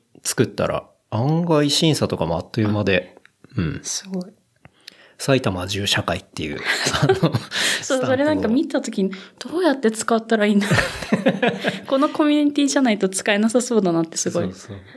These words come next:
Speaker 1: 確かに。まあ、でも結構山の方、埼玉の
Speaker 2: うん。
Speaker 1: 山の方に行くと、まあ、そういう銃の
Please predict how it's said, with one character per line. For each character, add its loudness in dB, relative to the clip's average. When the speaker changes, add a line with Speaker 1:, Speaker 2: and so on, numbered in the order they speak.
Speaker 1:
確 -12
か -16
に。 -16
ま -4
あ、 0
で 2
も 0
結 0
構 6
山 4
の 4
方、 2
埼 0
玉 -6
の -14
Speaker 2:
う 2
ん。 2
Speaker 1:
山 2
の 2
方 4
に -2
行 -12
く -10
と、 -6
ま 0
あ、 2
そ 4
う 6
い 2
う -12
銃 4
の -10